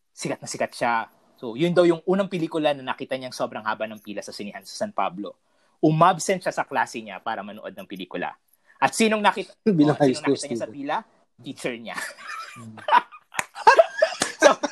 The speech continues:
Speaker 1: be-, hindi ko alam kung chika na lang doon ng tita ko, pero very memorable. Parang ang point niya lang naman talaga sa akin noon, eh, ganun kasikat si Sharon Cuneta nung, nung, nung time na yun. Yun yung
Speaker 2: Okay,
Speaker 1: gusto niyang,
Speaker 2: okay.
Speaker 1: ah, sabihin sa akin. Pero anyway, so,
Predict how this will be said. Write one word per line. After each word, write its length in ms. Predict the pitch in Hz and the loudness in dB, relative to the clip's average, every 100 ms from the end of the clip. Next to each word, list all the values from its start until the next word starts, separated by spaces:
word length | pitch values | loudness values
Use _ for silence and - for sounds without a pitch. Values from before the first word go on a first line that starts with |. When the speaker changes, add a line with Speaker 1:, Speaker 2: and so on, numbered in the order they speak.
| 190 | 0
Speaker 1:
be-, 160 | 277 - - | 0 0 -4
hindi 160 | 320 | 0
ko 80 | 349 | 4
alam 160 | 320 339 | 4 4
kung 140 | 302 | 0
chika 240 | - 247 247 | -4 -2 0
na 160 | 233 | 0
lang 160 | 233 220 | 0 -2
doon 80 | 214 | 0
ng 160 | 202 | 0
tita 320 | 196 - 214 147 | 0 -2 2 2
ko, 240 | - 151 | 2 -2
pero 240 | 175 185 | 0 -2
very 300 | 165 190 185 180 | -2 -2 -2 -4
memorable. 320 | 165 156 165 | -4 -6 -2
Parang 240 | 247 247 247 - | 0 0 -2 -4
ang 160 | 220 | -4
point 160 | 208 254 | -2 -4
niya 160 | 247 247 | -2 -4
lang 100 | 233 | -4
naman 160 | 233 220 | -8 -8
talaga 240 | 214 208 | -4 -4
sa 160 | 190 190 | -2 -2
akin 160 | 180 | -2
noon, 60 | 180 | -6
eh, 80 | 190 | -6
ganun 240 | 185 190 | -6 -6
kasikat 320 | 190 - 160 156 | -8 -10 -8 -8
si 160 | 165 | -6
Sharon 240 | 156 135 131 | -6 -6 -8
Cuneta 400 | 127 117 - 107 | -16 -14 -12 -12
nung, 160 | 104 104 | -12 _
nung, 140 | 117 _ _ | -20 _ _
nung 80 | 139 | -10
time 240 | 135 139 | -4 -4
na 80 | 127 | -4
yun. 160 | 127 131 | -8 -8
Yun 160 | 139 | -8
yung 80 | 143 | -8
Speaker 2:
Okay, 80 | 131 | -8
Speaker 1:
gusto 80 | 135 | -6
niyang, 220 | 127 120 | -6 -8
Speaker 2:
okay. 380 | 107 107 - - | -14 -18 -10 -2
Speaker 1:
ah, 100 | 123 | 0
sabihin 320 | - 123 117 | 2 2 2
sa 80 | 135 | 2
akin. 80 | 170 | 4
Pero 180 | 196 220 | 4 6
anyway, 260 | 220 208 165 | 4 4 0
so, 220 | 175 | -2